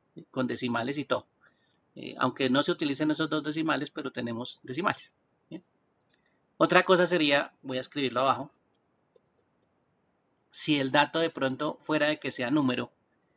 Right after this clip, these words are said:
lo necesitamos, por ejemplo, como para representar una moneda, ¿sí? Una moneda como el peso,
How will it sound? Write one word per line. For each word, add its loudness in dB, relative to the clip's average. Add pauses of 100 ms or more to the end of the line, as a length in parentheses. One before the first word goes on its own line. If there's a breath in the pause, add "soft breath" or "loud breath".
(320)
lo 2
necesitamos, 2
por -8
ejemplo, -6
como -4
para 0
representar -8
una -2
moneda, 0 (420)
¿sí? -12 (600)
Una 2
moneda 6
como -6
el -8
peso, 2